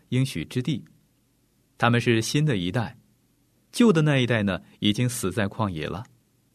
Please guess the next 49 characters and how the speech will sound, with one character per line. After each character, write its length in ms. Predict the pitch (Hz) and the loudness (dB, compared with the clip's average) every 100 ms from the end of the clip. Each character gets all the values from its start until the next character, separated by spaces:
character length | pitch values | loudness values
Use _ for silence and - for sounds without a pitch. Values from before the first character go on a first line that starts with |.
| _ | _
连 180 | - 104 | -2 0
摩 220 | 110 104 | 2 0
西 320 | 127 160 160 160 - _ | 0 0 0 -2 -14 _
也 180 | 101 98 | 0 2
不 120 | 156 | 2
能 120 | 127 | 0
进 160 | 113 98 | 0 -2
到 220 | 87 80 | -2 -4
应 220 | 85 104 | -4 -6
许 180 | 104 - | -6 -10
之 160 | - 117 | -10 -6
地。 180 | 127 - _ _ _ _ _ _ _ _ _ _ _ _ _ _ _ _ _ - | -6 -8 _ _ _ _ _ _ _ _ _ _ _ _ _ _ _ _ _ 2
这 160 | 233 | 4
卷 160 | 180 165 | 6 4
书 180 | - 170 | 2 2
的 200 | 156 143 | 4 2
最 200 | - 175 | 4 4
后 200 | 190 143 | 4 2
呢， 300 | 92 82 - | 0 -4 -6
我 100 | 101 | -2
们 80 | 107 | -2
看 200 | 107 104 | 0 0
到 100 | 98 | 0
了 140 | 90 | 0
摩 200 | 85 92 | -2 -4
西 200 | 113 113 | -4 -4
的 80 | 92 | -4
歌。 260 | - 131 - _ _ _ _ _ _ _ _ _ _ - | -2 -2 -4 _ _ _ _ _ _ _ _ _ _ -2
摩 160 | 127 | 0
西 260 | 127 143 139 | 2 2 0
死 160 | 135 107 | 0 0
了 100 | 110 | 0
以 100 | 87 | 0
后， 280 | - 90 - - _ | 0 -2 -4 -14 _
百 220 | - 123 | 2 2
姓 180 | 131 170 | 4 2
在 200 | 151 135 | 2 0
新 260 | 131 - 208 | 0 4 6
的 80 | 165 | 6
领 160 | 123 | 4
导 100 | 135 | 2
人 200 | 92 90 | 0 0
带 140 | 107 120 | 0 0
领 120 | 95 | -2
之 140 | 131 | -2
下 280 | 127 92 76 _ - | -2 -2 -2 _ -8
就 160 | 104 | -4
进 220 | 101 123 | 0 0
到 300 | 98 85 78 | 0 0 -2